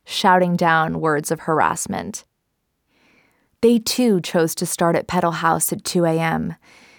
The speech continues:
They've been moving for over ten hours when they finish the wall and clamber onto the top of the Diamond. But look, there are only three of them.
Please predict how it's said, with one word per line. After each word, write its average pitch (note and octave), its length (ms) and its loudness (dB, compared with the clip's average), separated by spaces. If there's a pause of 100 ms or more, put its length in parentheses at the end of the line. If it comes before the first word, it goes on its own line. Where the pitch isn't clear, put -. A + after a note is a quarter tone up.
(380)
They've G#3 200 4
been G3+ 160 4
moving A#3 340 4
for A#3 220 -4
over F3 240 0
ten G3 420 -2
hours E3+ 760 -2
when G3+ 140 2
they G3 120 2
finish G#3 400 0
the A3 120 0
wall E3+ 440 2
and F3 140 -2
clamber G3+ 540 0
onto E3+ 240 -4
the F3 80 -4
top - 320 -4
of F3 140 -8
the F3 80 -4
Diamond. E3 600 -4 (1120)
But G3+ 140 2
look, C4+ 440 0 (920)
there G#3 140 2
are G#3 180 2
only G#3 260 4
three F#3 320 -2
of E3 140 -2
them. F3 300 -4